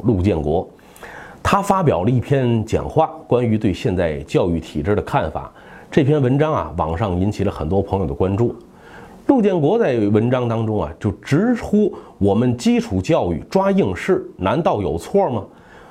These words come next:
为什么会有这么多人来批判超级中学，批判所谓的应试教育呢？陆建国的一些话，光光看了之后啊，我认为可称为金句，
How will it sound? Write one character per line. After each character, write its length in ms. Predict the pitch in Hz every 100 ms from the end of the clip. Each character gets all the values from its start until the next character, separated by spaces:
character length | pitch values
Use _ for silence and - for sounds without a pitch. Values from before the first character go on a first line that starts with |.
| -
为 260 | 208 339 240
什 160 | 131
么 320 | 120 113 87 80
会 280 | - - 131
有 160 | -
这 100 | 135
么 100 | 131
多 180 | 107 147
人 260 | 139 107 139 -
来 200 | 90 98
批 320 | 107 - 226 220
判 280 | 190 113
超 240 | 87 - 139
级 160 | 131
中 180 | 135 135
学， 300 | 135 95 117 - - -
批 300 | - - 226
判 260 | 220 165 101
所 220 | - 82
谓 140 | 92
的 160 | 85 76
应 260 | 62 170 110
试 180 | - 90
教 280 | 131 110
育 80 | 78
呢？ 80 | 69 - - - - -
陆 140 | 165 139
建 180 | 117 98
国 200 | 95 165
的 60 |
一 40 | 156
些 160 | 92
话， 300 | 82 87 71 -
光 200 | 127 135
光 160 | 135
看 180 | 135 110
了 80 | 78
之 140 | 90
后 160 | 87 87
啊， 100 | 76
我 140 | 73 80
认 120 | 90
为 160 | 78 71
可 360 | - 78 73
称 280 | 78 117 117
为 300 | 90 90 69 -
金 260 | 202 196
句， 260 | 185 175 -